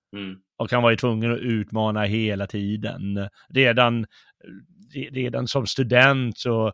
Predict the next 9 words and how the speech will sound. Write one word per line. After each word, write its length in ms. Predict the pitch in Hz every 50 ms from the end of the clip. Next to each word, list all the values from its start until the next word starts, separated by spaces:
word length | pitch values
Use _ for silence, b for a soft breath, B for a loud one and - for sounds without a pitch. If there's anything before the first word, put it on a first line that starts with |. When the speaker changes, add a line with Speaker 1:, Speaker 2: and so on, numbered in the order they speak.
| b b b
Speaker 2:
så 200 | b - 135 120
vaknade 560 | 107 123 117 107 - _ - 110 107 110 107
det 60 | 107
där 180 | 107 104 104 95
till 180 | - - 104
liv. 420 | 104 123 131 117 101 101 104 104 101 107 107 113 - _ _ _ _ _ _ _ _ _ _ _ - -
Och 280 | 120 113 - - -
han, 360 | 120 117 110 107 107 110 110
eh, 240 | 113 110 107 107 104